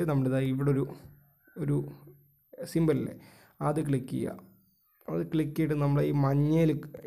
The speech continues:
യെല്ലോയിൽ കൊണ്ടുവച്ചിട്ട് ഇവിടെ ടിക്ക് കൊടുക്കുക.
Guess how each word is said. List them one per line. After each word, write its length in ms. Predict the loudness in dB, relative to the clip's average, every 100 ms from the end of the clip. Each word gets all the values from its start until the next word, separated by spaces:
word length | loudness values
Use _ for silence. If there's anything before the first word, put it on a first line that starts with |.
| 0
യെല്ലോയിൽ 380 | 2 2 2 4
കൊണ്ടുവച്ചിട്ട് 500 | 4 4 4 2 -2 -4 -10 -20 -20 _ _ _ _ _
ഇവിടെ 200 | -2 0 2
ടിക്ക് 200 | 0 0 0
കൊടുക്കുക. 320 | 0 -2